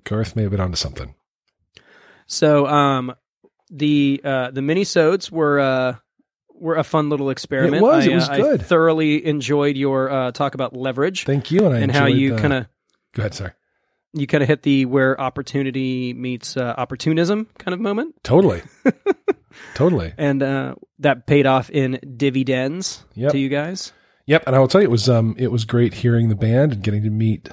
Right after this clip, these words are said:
Speaker 1: Members Only and all the other things that they are.
Speaker 2: Yep.
Speaker 1: Uh, yeah, really fun.
Speaker 2: Yeah, I wish the, um, the audio had turned out a little bit better, but we were of limited means, um, and time, so, uh,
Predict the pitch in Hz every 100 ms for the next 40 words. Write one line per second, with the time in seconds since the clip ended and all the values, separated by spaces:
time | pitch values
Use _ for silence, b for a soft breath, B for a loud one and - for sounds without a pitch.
0 | - 110 107 104 101 107 127 123 101 87
1 | 90 98 92 95 95 104 101 101 87 110
2 | 117 160 B B B B B B 151 104
3 | 101 92 98 147 104 - - 101 - 110
4 | 78 _ _ _ _ _ _ _ _ -
5 | B B B B 147 131 135 151 - 147
6 | 139 127 123 123 _ 160 143 143 151 135
7 | 131 - 143 131 127 175 233 214 175 160
8 | 156 139 131 135 127 127 123 139 127 120
9 | 127 135 135 120 123 120 120 - - 120
10 | 113 110 123 113 - 113 107 - 120 107
11 | _ B B B _ 127 120